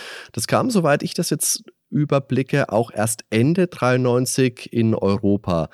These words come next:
raus. Das ist halt nach Redaktionsschluss, weil wenn man so grob überblickt,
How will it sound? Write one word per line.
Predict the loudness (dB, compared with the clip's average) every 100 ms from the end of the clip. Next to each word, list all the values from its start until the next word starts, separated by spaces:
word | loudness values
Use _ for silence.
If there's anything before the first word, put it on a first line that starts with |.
| -12 -10 -2
raus. | 2 2 0
Das | -4 -2
ist | -2 0
halt | -2 0
nach | 0 0 0
Redaktionsschluss, | -2 -4 -4 -2 0 0 0 0 2 2 0 -4 -2
weil | 0
wenn | 2
man | 0 0
so | -4
grob | -2 0 0 0
überblickt, | -2 0 -2 -4